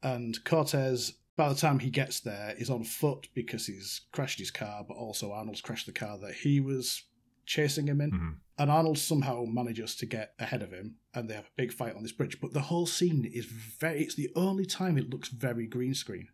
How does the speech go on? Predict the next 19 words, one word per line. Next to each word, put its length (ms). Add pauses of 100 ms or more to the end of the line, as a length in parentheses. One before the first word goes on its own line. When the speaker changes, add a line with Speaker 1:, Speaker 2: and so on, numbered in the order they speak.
Speaker 2:
Yeah. 180 (180)
Speaker 1:
Do 80
you 20
reckon 280
the, 420 (160)
that 80
was 100
always 420
the 120
ending? 340 (100)
Or 120
do 60
you 40
reckon 220
there 80
was 100
an 100
alternative 600
ending 340